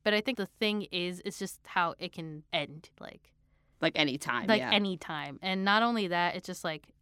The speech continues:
Speaker 1: was it worth it? Like, is life, like, what is life? Like, why are we
Speaker 2: <sighs> Deep
Speaker 1: here?
Speaker 2: question. <laughs>
Speaker 1: Yeah. And then it's just, like, it's like, is there a, is there a, a past? Like, is there a future? Like,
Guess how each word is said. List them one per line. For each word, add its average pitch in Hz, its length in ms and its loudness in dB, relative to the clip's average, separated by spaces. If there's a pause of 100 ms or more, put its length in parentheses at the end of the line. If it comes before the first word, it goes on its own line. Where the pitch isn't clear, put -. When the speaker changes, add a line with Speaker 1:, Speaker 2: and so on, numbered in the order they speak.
Speaker 1:
was 208 220 2
it 185 120 0
worth 160 260 -2
it? - 280 -12
Like, 151 400 -8
is 185 200 -4
life, 190 480 4 (180)
like, 170 140 -6
what 190 180 6
is 180 180 2
life? - 240 -6 (640)
Like, 170 140 -4
why 180 240 6
are 170 60 2
we 156 100 -6
Speaker 2:
<sighs> - 20 -14
Deep - 160 -8
Speaker 1:
here? 196 80 0
Speaker 2:
question. - 400 -2
<laughs> - 80 -20
Speaker 1:
Yeah. 214 260 8 (340)
And 233 160 8
then 247 160 8
it's 240 120 2
just, 262 160 4
like, 226 320 4 (300)
it's - 100 -8
like, 180 160 -2 (280)
is 247 220 6
there 285 280 6
a, 262 120 0
is 233 240 2
there 285 320 4
a, 269 40 -4 (140)
a 240 120 -6
past? 277 400 4
Like, 220 160 4
is 226 100 4
there 254 120 6
a 247 40 4
future? 277 500 0
Like, 185 280 -2